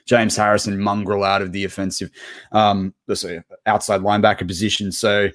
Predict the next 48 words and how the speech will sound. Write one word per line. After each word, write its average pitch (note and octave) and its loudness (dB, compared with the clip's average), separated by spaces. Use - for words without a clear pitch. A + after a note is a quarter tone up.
and E3 6
then F3 4
the F#3+ 6
next A#3+ 2
one A3 8
I G3 8
wanted D#3+ 6
to C#3+ -8
give D3+ -8
you D#3+ -2
a - -4
bit D3+ 4
of C#3+ 0
context C#3 -2
for. G2+ -8
So - -10
the A#2 -4
word E3+ 4
is C3 -2
biff, - -10
B A#2+ 0
I F#2+ -2
F. C#2+ -14
And A2+ -6
biff F#3 -2
comes D3 0
back. - 2
It A#2 -12
was G#2+ -10
a A2 -6
bit C3+ 0
of B2+ 2
a A#2 -4
saying, A2+ 0
and A2 -6
it, - -8
who F#2+ -12
knows, G#2 -6
it G#2+ -10
may A2 0
have A2 0
come A2+ 0
back. A2+ 4
This, A2+ -2
it, A2 -2
it A2 -6
started A#2+ 4
in A2+ 2